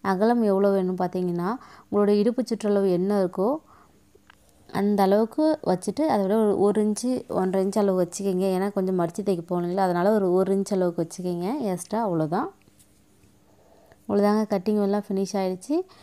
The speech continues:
இப்போ இந்த ஸ்கர்ட்டை எப்படி நம்ம ரொம்ப ஈஸியா, அழகா தைக்கலாம் பார்க்கலாம். இப்போ நம்ம ஃபஸ்ட்டு லைனிங் மெட்டீரியலையும் ஸ்கர்ட்டோட பீஸையும் நம்ம ஒண்ணா வந்து அட்டாச் பண்ண போறோம். இப்-,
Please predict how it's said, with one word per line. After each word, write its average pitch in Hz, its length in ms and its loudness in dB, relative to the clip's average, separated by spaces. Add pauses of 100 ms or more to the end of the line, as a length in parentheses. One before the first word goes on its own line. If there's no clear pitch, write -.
(180)
இப்போ 220 340 0
இந்த 214 200 2
ஸ்கர்ட்டை 220 400 -2
எப்படி 196 180 0
நம்ம 208 180 0
ரொம்ப 190 240 0
ஈஸியா, 190 380 0
அழகா 185 240 0
தைக்கலாம் 180 380 -4
பார்க்கலாம். 180 480 -4 (460)
இப்போ 208 220 -2
நம்ம 214 220 2
ஃபஸ்ட்டு 208 360 0
லைனிங் 208 480 2
மெட்டீரியலையும் 196 580 0 (300)
ஸ்கர்ட்டோட 214 500 0
பீஸையும் 208 580 -2
நம்ம 214 200 0
ஒண்ணா 190 320 2
வந்து 196 200 -2
அட்டாச் 185 300 -6
பண்ண 180 260 -4
போறோம். 175 280 -2 (1400)
இப்-, 196 320 -4